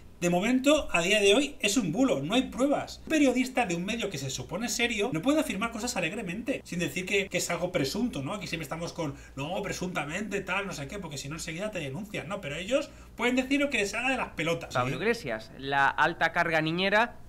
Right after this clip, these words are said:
Speaker 2: mm, recuerdan, ¿no? El caso de la alto cargo. Tampoco es el feminismo el que la marquesa de Galapagar haya usado la guerra entre Rusia y Ucrania para, silenciosamente, para que no se dieran cuen-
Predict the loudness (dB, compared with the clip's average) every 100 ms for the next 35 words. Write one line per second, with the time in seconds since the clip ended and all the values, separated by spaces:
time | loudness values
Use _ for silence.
0 | -16 -14 -12 -12 -12 0 2 2 0 -4
1 | -8 -8 -2 -2 -2 -6 -6 -16 -14 -8
2 | 0 2 2 0 -2 -2 -2 -2 -10 -16
3 | -20 -20 0 0 2 2 2 2 -2 -2
4 | -4 -4 -4 -4 -4 -4 -6 -6 -6 -6
5 | -4 -4 -4 -6 -8 -6 -6 -4 -4 -2
6 | -2 -2 2 2 2 -8 -20 -20 -20 -10
7 | -6 -6 -4 -2 0 0 0 -2 -4 -4
8 | -6 -6 -8 -8 -8 -6 -6 -4 -2 0
9 | 0 -2 -8 -14 -10 -10 -10 -8 -6 -4
10 | -4 -4 -4 -4 -6 -20 -20 -20 -20 -20
11 | -20 -10 -8 -6 -6 -6 -4 -4 -4